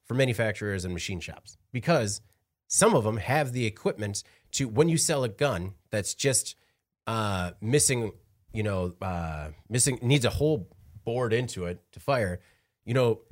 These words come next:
not a lot of people have those at home. Like, obviously, there are the hobbyists that have this equipment at home, and, you know, you ship 'em the kit, and that's just their entire thing. They, uh, whatever,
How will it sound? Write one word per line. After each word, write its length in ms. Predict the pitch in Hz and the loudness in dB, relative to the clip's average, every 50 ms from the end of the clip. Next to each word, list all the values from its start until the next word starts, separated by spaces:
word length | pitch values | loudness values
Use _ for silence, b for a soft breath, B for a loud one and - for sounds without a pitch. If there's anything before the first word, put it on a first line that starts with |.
| - - 101 - | -12 -10 -8 -4
not 260 | - 107 143 147 151 | 0 2 2 2 2
a 40 | 151 | 2
lot 180 | 147 147 139 | 2 0 0
of 80 | 131 - | -2 -2
people 340 | - 202 175 120 107 101 101 - | -2 -2 -2 -2 -2 -4 -4 -6
have 260 | - - 135 135 113 | -4 -2 -2 0 0
those 180 | 113 117 107 95 | 0 0 0 0
at 100 | 104 90 | 0 0
home. 220 | 107 110 87 - - | -2 -2 -2 0 2
Like, 200 | 113 135 127 - | 4 4 4 4
obviously, 480 | 131 127 131 131 127 117 - 120 107 104 | 2 0 0 0 -2 -2 0 0 0 0
there 180 | 95 104 95 95 | 0 0 -2 -2
are 60 | 101 | -2
the 80 | 95 | -4
hobbyists 480 | 90 98 98 95 90 95 101 101 101 - | -4 -6 -6 -6 -4 -6 -6 -6 -6 -6
that 140 | 95 90 80 | -6 -4 -2
have 180 | 92 101 92 | -2 -2 -4
this 160 | 87 92 87 - | -4 -4 -6 -6
equipment 300 | - - 92 95 92 90 | -6 -6 -6 -4 -4 -4
at 120 | 90 85 | -4 -4
home, 220 | 95 101 98 101 98 b b b b b b | -2 -2 -2 -2 -4 b b b b b b
and, 280 | 110 117 117 110 104 - - | -2 -2 -2 -2 -4 -8 -8
you 140 | 113 110 | -6 -4
know, 140 | 107 101 95 | -2 -2 -4
you 180 | 92 95 95 98 | -4 -6 -6 -6
ship 340 | - - - 147 143 - - | -4 -2 0 0 0 0 -2
'em 140 | 110 104 | -2 -2
the 60 | 92 95 | -4 -6
kit, 340 | - - 107 107 104 - _ - | -6 -4 -4 -4 -4 -4 _ -12
and 200 | 107 104 98 92 | -8 -8 -8 -8
that's 340 | 82 - 95 104 104 - - | -6 -4 -2 -2 -2 -2 -4
just 180 | - 104 - - | -6 -6 -6 -4
their 140 | 107 98 92 | -4 -4 -4
entire 280 | 85 - 104 95 82 78 | -4 -4 -4 -4 -6 -6
thing. 280 | - - 87 69 67 - _ | -8 -8 -10 -10 -10 -12 _
They, 220 | - 90 87 90 | -6 -6 -4 -4
uh, 380 | 90 87 82 82 80 82 82 82 - _ _ _ _ _ _ - | -6 -6 -8 -8 -8 -10 -10 -12 -16 _ _ _ _ _ _ -10
whatever, 280 | - 98 98 80 80 | -8 -6 -6 -6 -6